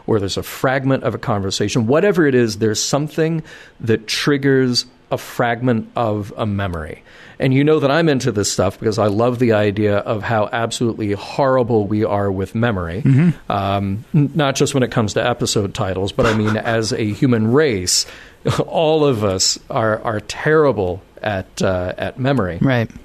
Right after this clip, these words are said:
Speaker 1: So the idea being that something happens, and because memory is not like a continuous playback loop on a tape,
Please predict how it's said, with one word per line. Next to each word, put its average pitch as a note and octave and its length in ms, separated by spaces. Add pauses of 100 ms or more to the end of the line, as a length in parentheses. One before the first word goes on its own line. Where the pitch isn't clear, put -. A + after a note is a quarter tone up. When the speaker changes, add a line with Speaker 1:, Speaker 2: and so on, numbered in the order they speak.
(640)
Speaker 1:
So B2 420 (280)
the C#3+ 120
idea D#3 380
being C3 400
that A#2+ 220
something E3 360
happens, B2+ 640 (140)
and A#2+ 320
because C3 480
memory B2+ 480
is A2+ 280
not A2+ 380
like A#2 220
a B2 60
continuous A2 720
playback A#2 680
loop A2 300
on G2+ 160
a G2 60
tape, C#3+ 480